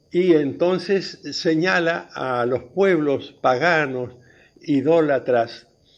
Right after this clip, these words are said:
que tienen muchas deidades, un camino que es correcto en cuanto a decir, hay un solo Dios.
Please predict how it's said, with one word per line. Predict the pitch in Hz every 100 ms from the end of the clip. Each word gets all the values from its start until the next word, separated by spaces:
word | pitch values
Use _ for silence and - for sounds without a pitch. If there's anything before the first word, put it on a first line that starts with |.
| _
que | 170
tienen | 147 175 160 147
muchas | 175 220 208 147 151
deidades, | 160 156 135 135 170 - - _ _ _
un | 202 269 202
camino | 160 156 190 165 113 123 147 - _ _ _ _ _ _
que | 151 156
es | 175
correcto | - 175 165 202 - 175 -
en | 165 147
cuanto | - 240 220 175 143 170 -
a | 143 135
decir, | 139 - 214 170 -
hay | 160 165 - -
un | 233 262 262 254 - _
solo | - - 202 196 190 175 165
Dios. | 113 127 - - - -